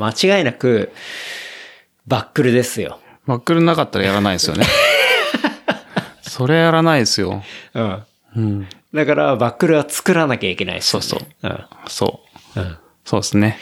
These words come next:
Speaker 1: なんか見たことないバックル作りたいですよね。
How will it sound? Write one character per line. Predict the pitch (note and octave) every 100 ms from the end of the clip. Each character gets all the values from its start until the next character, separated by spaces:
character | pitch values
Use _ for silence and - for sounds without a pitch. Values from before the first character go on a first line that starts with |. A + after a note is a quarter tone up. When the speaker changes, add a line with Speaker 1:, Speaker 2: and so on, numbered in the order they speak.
| - - - - - -
Speaker 1:
な | B2
ん |
か | A2+
見 | C3+ G#3+
た | B3+
こ | B3 D#3
と | A#2
な | A2 D3
い | A#2+
バ | G#2+
ッ | -
ク | - A#2
ル | G#2+ A2 - -
作 | - C#3+
り | A2
た | A2+
い | F#2+
で |
す | - -
よ | -
ね。 | -